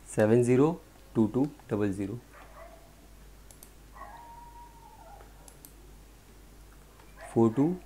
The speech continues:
फ़ोर ज़ीरो फ़ोर थ्री। ये प्रॉपर डालना होता है। ये देखिए आ गया, अभी इसका जीएसटी नंबर आ गया। अगर आपके पास जीएसटी नंबर है अवेलेबल तो खाली सर्च by जीएसटी में जाइए, ये, ये नंबर डालिए तो आ जाएगा। यहाँ पे देखिए ये जीएसटी पे क्लिक किया मैंने तो फिर से ये पूछेगा आपको,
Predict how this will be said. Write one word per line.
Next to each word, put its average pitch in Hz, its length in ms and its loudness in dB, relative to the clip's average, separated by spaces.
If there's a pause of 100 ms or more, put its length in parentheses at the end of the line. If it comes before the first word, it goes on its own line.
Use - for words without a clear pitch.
(540)
फ़ोर 110 300 2
ज़ीरो 120 260 4
फ़ोर 107 320 0
थ्री। 117 180 -2 (840)
ये 120 60 6
प्रॉपर 120 320 6
डालना 127 280 4
होता 123 220 0
है। 135 140 -2 (1160)
ये 113 80 2
देखिए 117 240 2
आ 117 100 6
गया, 123 180 4
अभी 120 220 4
इसका 117 200 2
जीएसटी 117 340 4
नंबर 123 240 6
आ 123 60 6
गया। 127 100 6
अगर 123 140 6
आपके 123 220 2
पास 123 120 6
जीएसटी 117 360 4
नंबर 139 260 6
है 135 140 4
अवेलेबल 127 400 4
तो 123 120 0
खाली 123 280 4
सर्च 123 280 4
by 131 180 6 (760)
जीएसटी 123 340 6
में 127 140 6
जाइए, 127 280 6
ये, 123 320 8 (100)
ये 120 140 8
नंबर 120 240 8
डालिए 120 280 6
तो 131 100 0
आ 113 120 6
जाएगा। 110 340 2 (760)
यहाँ 117 140 4
पे 127 60 4
देखिए 127 260 6
ये 127 80 8
जीएसटी 120 320 4
पे 123 120 2
क्लिक 123 360 2
किया 135 180 8
मैंने 127 200 4
तो 123 100 2
फिर 120 160 4
से 127 160 0
ये 127 80 4
पूछेगा 123 380 4
आपको, 135 300 2